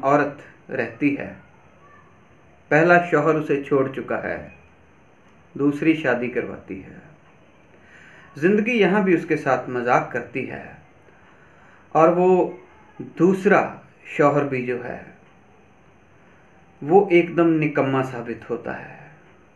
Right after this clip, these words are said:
गुर्बत घटने की बजाय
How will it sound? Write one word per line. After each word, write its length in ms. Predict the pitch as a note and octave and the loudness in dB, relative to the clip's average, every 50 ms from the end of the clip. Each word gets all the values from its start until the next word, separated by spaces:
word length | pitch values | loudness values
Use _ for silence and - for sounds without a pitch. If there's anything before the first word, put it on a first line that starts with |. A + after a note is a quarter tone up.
| _ _ _ _ _ _ _ _ _ _ _ _ _ - - - - - - - - _ _ _ _ _ _ _ _ _ C#3+ | _ _ _ _ _ _ _ _ _ _ _ _ _ -20 -20 -20 -20 -20 -20 -20 -20 _ _ _ _ _ _ _ _ _ -16
गुर्बत 560 | C3 B2+ F3 G#3+ G#3+ G#3+ C4 B3+ C4 - - - - E3 | -2 4 6 6 8 8 6 6 4 0 -10 -14 -12 -12
घटने 540 | D3 - D3+ C#3 C#3+ - F#3 G#3 A3 A#3 A3+ | -10 -6 -6 -6 -4 0 2 4 6 6 4
की 140 | A3+ G#3+ F3+ | 4 2 4
बजाय 420 | D#3 D3 C3+ C#3 D3 D3+ C#3 A#2+ | 4 4 6 6 6 6 6 4